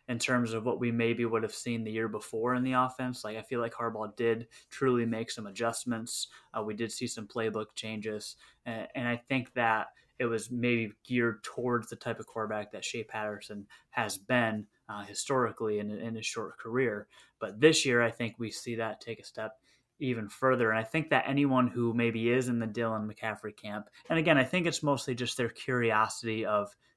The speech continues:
could he perform better? Not even necessarily thinking he will. But I think that anyone in that camp that's kind of,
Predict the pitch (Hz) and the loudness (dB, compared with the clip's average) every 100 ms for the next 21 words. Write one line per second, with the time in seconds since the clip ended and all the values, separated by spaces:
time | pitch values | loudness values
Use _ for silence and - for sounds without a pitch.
0 | - - 156 135 123 117 - - 113 107 | -8 8 8 8 4 -4 -4 -4 0 2
1 | 107 107 113 160 175 160 139 131 127 120 | 2 2 2 2 2 2 2 0 -2 -2
2 | 120 110 113 110 107 104 107 104 110 82 | -2 -2 -8 -10 -10 -8 -8 -2 0 -2
3 | - - - - 131 143 165 139 - 135 | -8 -16 -20 -4 4 4 4 2 2 4
4 | 127 113 - 180 196 131 98 - 113 104 | 4 2 0 0 2 2 0 -8 -8 -8
5 | 104 117 - - 113 107 104 | -6 -8 -8 -8 -4 -4 -6